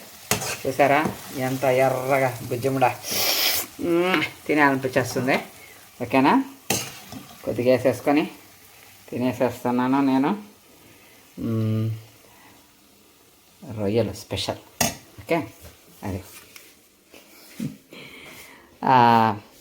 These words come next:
యాక్చువల్గా ఇప్పుడు తిని ఏం చెప్తాం? సూపర్, బాగుంది అంటాం.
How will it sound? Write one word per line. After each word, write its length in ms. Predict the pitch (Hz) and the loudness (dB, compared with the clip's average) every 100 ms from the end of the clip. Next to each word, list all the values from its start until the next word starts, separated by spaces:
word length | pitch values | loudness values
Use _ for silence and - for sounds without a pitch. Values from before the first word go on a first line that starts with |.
| - - | -20 4
యాక్చువల్గా 380 | 160 - 180 170 | 4 6 6 6
ఇప్పుడు 160 | 170 | 4
తిని 200 | 170 185 | 2 4
ఏం 140 | 190 196 | 4 6
చెప్తాం? 420 | 196 196 254 330 - - - - _ _ - - - - | 4 6 4 4 -2 -18 -20 -20 _ _ -20 -20 -18 2
సూపర్, 680 | 196 185 143 156 143 170 226 - - - | 10 10 10 8 8 8 6 0 -14 0
బాగుంది 480 | 165 165 151 127 151 | 6 8 6 6 6
అంటాం. 300 | 190 143 123 | 6 4 -2